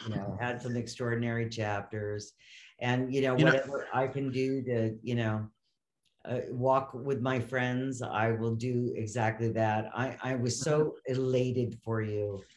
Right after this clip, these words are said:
Speaker 1: You know, you've just been just such a sweetheart over
Speaker 2: Mm-hmm.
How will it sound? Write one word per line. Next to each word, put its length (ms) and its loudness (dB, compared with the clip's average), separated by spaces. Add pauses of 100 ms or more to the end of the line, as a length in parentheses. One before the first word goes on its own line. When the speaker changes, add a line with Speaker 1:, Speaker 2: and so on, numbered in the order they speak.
(220)
Speaker 1:
You 80 -4
know, 40 4
you've 260 2
just 240 0
been 280 2
just 360 -2
such 220 -2
a 40 -4
sweetheart 1040 -4
over 300 -2 (140)
Speaker 2:
Mm-hmm. 60 -10